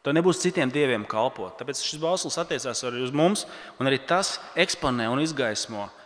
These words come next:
izgaismo mūsu, mūsu vainu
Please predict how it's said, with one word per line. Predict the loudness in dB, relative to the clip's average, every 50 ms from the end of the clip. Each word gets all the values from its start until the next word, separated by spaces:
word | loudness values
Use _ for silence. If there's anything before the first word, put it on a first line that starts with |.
| -16 -12
izgaismo | -10 -6 -4 -4 -4 -4 -6 -6 -6 -6 -6
mūsu, | -8 -6 -6 -6 -6 -6 -6 -6 -6 -8 -10 -12 -14 -20 -20 -20 -14 -8
mūsu | -8 -6 -6 -6 -4
vainu | 0 2 2 4 2 2 -2 -4